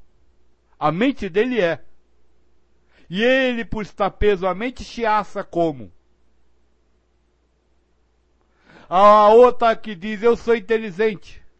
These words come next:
Você não é inteligente, a inteligência é da mente. Na hora que você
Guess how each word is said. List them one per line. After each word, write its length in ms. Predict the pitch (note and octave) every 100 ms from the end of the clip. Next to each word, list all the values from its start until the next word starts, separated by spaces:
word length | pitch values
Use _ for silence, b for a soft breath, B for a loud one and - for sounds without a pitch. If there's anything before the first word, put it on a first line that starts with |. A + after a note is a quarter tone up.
| _ _ _ _ _ _ _ _ -
Você 220 | - A#3
não 180 | C#4 F#3+
é 120 | A#3
inteligente, 680 | - G3 D#3 C3 E3+ E3+ D3+
a 40 |
inteligência 640 | C#3+ F3 E3+ D#3 G3+ A#3+ A#3+
é 40 |
da 160 | A#3+ E3+
mente. 380 | E3 G#3 - - - - _ _ _ _ _ _ _ _ _ _ _ _ _ -
Na 180 | F3 G3+
hora 260 | A#3 A3+
que 140 | A3 G#3+
você 500 | G3+ F#3 - G3+